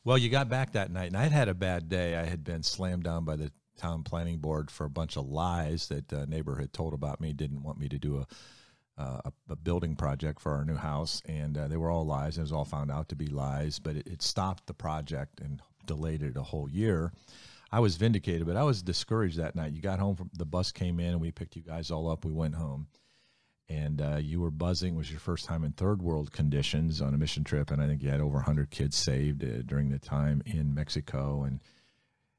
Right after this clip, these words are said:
and so we got back, and you, you told me, "Dad, we need to talk," and we did. I was kinda low, and you said to the audience here, she was setting up her daddy here. You said, "Dad, you need to understand something.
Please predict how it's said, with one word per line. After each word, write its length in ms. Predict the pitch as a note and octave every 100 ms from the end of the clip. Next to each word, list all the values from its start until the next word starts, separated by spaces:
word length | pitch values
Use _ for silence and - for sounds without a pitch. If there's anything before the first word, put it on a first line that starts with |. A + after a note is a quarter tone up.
| _
and 140 | C2+ C#2
so 120 | D#2
we 80 | D2+
got 180 | G2+ G2
back, 320 | G2+ G2+ -
and 160 | E2
you, 220 | D#2 D2 C#2+ -
you 180 | D#2 D2 -
told 280 | E2 D#2
me, 340 | D2+ C#2 C2+ C2 -
"Dad, 420 | F2 D2+ D2 - - C#3+ - D#2
we 80 | D#2
need 180 | D2+ C2+
to 60 |
talk," 460 | - F2+ E2+ D2+ -
and 140 | D2+
we 80 | C#2
did. 420 | C2+ C#2 C2+ C2+ D2 - -
I 40 |
was 100 | C2+
kinda 280 | - D2 C2+
low, 380 | C#2 C2+ C2+ C#2
and 160 | D#2+ D2
you 60 | C#2+
said 480 | - D2 A#1+ A1+ - - _ _ _
to 80 | G2+
the 140 | D#2+
audience 340 | D2+ D2 C#2+ -
here, 160 | A#1 -
she 180 | -
was 160 | - D2
setting 380 | - D2 C#2 C2+
up 160 | C2
her 80 | -
daddy 300 | C2 C#2 B1
here. 320 | A#1+ G1+ A#1+ - - _ _ _ _ _
You 80 | -
said, 180 | F2+
"Dad, 260 | E2 E2+ D#2
you 80 | D#2
need 200 | F#2+ G2
to 60 | F#2+
understand 480 | F#2+ - F2 D#2
something. 480 | - D2+ C#2+ C#2 C2+